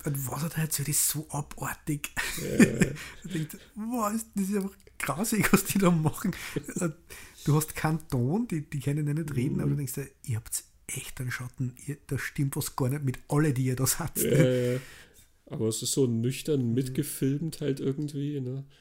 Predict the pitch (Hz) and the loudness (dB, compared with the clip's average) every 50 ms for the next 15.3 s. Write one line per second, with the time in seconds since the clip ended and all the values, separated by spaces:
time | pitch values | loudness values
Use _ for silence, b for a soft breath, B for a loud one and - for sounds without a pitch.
0 | b b b b b b b b b b - - - 117 117 120 123 123 117 113 | b b b b b b b b b b -10 -8 -6 -4 -4 -2 -2 -2 -2 -4
1 | 113 131 151 - - 175 151 139 131 127 117 110 120 139 147 135 143 147 139 - | -2 -2 -2 0 2 2 4 4 4 4 2 2 2 2 2 4 2 0 2 0
2 | 151 131 131 127 - - - 151 - - 180 151 - - - 104 104 110 107 107 | 0 0 0 0 0 0 -2 -2 -2 0 0 0 0 0 0 0 0 0 0 0
3 | 107 107 - - - - - - 120 139 165 - - 185 - 107 - 202 190 185 | -2 -2 -4 -6 -8 -10 -4 -2 -2 -2 -2 -4 -4 -4 -2 0 0 0 -2 -2
4 | - - - - - - 107 107 107 - - 117 113 113 110 98 - 110 107 - | -4 -8 -8 -10 -8 -8 -8 -8 -6 -6 -6 -6 -6 -6 -8 -8 -8 -6 -6 -6
5 | - 113 98 98 - - - b b b b b b b b b b b b b | -4 -4 -4 -4 -6 -8 -20 b b b b b b b b b b b b b
6 | b - - 104 104 - 117 - - - 120 104 104 101 107 110 110 104 107 110 | b -10 -8 -8 -6 -6 -6 -6 -2 -2 -2 -2 -2 -2 -2 0 0 2 2 2
7 | 101 98 101 - - 107 101 - - - 110 104 104 98 - - - - _ _ | 2 0 0 -2 -4 -6 -8 -6 -6 -4 -4 -4 -4 -6 -8 -14 -20 -20 _ _
8 | _ - - - - - 107 107 107 - - - 104 95 104 104 101 104 104 - | _ -20 -18 -14 -8 -6 -6 -6 -6 -8 -6 -6 -4 -4 -4 -4 -4 -4 -6 -8
9 | - - - 123 123 135 - - _ _ _ _ _ - 160 135 123 120 - 147 | -8 -2 0 2 2 2 0 -6 _ _ _ _ _ -4 -2 0 0 0 -2 -2
10 | 131 135 131 131 - 127 117 - 120 - - - 117 110 117 135 139 147 131 - | -2 0 0 0 0 -2 -4 -4 -10 -8 -4 -2 0 0 0 0 -2 -4 -6 -8
11 | - - 143 131 120 120 120 147 160 151 135 - - - - 104 107 120 139 120 | -4 -4 -4 -2 0 0 0 0 0 0 -2 -4 -6 -6 -6 -4 -2 0 0 -2
12 | - - - _ b b b b b b b b - 123 113 113 123 131 135 143 | -2 -6 -16 _ b b b b b b b b -8 -4 -2 0 0 0 0 -2
13 | 139 - - 131 123 - - - - - 127 120 - 123 - - 127 131 - 156 | -2 0 0 0 0 0 -4 -6 -2 -2 -2 -2 -2 -4 -2 -2 -4 -2 -4 -4
14 | - - 151 143 - - 135 120 - 110 107 131 151 143 - - 135 135 135 127 | -2 0 0 0 0 -2 -6 -4 -4 -2 -2 -2 -2 -2 0 0 0 0 0 0
15 | 123 123 127 127 135 143 | 0 0 0 0 -2 -4